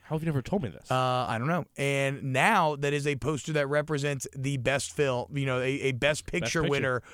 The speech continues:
Speaker 2: with Best Director winner, right? Did, did
Speaker 1: Correct.
Speaker 2: Toro, I mean, <laughs> come on.
Speaker 1: Shouldn't have won Best Picture, but that's a conversation for another
Speaker 2: Holy
Speaker 1: time.
Speaker 2: shit.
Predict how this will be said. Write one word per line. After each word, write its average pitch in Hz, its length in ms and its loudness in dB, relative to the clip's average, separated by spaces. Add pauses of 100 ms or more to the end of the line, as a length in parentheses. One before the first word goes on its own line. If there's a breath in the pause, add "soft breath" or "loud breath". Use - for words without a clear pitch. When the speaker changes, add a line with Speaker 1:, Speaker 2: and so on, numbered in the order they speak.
(160 loud breath)
Speaker 2:
with 151 120 0
Best 147 260 0
Director 151 440 -2
winner, 107 240 -4
right? 123 200 0
Did, 135 200 -4
did 135 240 -4
Speaker 1:
Correct. - 0 -
Speaker 2:
Toro, 143 300 -2
I 131 60 -2
mean, 123 200 -2
<laughs> 139 460 -6
come 147 260 -2
on. 262 320 6
Speaker 1:
Shouldn't 247 220 6
have 240 80 6
won 202 160 8
Best 185 200 6
Picture, 160 300 4
but 143 80 4
that's 147 120 0
a - 40 -12
conversation 160 400 0
for 180 220 6
another 202 160 4
Speaker 2:
Holy 131 100 0
Speaker 1:
time. 120 260 0
Speaker 2:
shit. 135 640 -4